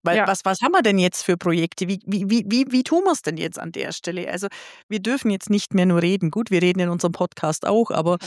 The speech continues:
Speaker 2: <laughs>
Speaker 1: ähm, <laughs> nein, wir wollen ja da drauf Aufmerksamkeit machen und wir ma-, aufmerksam machen und wir machen's ja dann auch in unseren Projekten, in unseren Modulen, indem dass wir rausgehen und sagen: „Komm,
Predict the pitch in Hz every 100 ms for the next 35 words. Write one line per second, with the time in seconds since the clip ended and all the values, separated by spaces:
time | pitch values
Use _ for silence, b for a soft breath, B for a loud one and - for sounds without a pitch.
0 | - - 190 185 202 180 - 240 - -
1 | - - - - - - 233 277 320 339
2 | 269 254 254 262 240 226 226 226 - 233
3 | 370 233 220 - 196 202 208 208 190 196
4 | 208 214 214 - - 294 220 202 - 185
5 | 185 196 190 190 196 196 254 254 233 202
6 | 190 175 156 185 170 170 180 175 175 170
7 | 175 - 170 160 170 175 170 165 208 208
8 | 185 175 175 185 185 - 180 180 196 -
9 | 180 175 175 175 - 208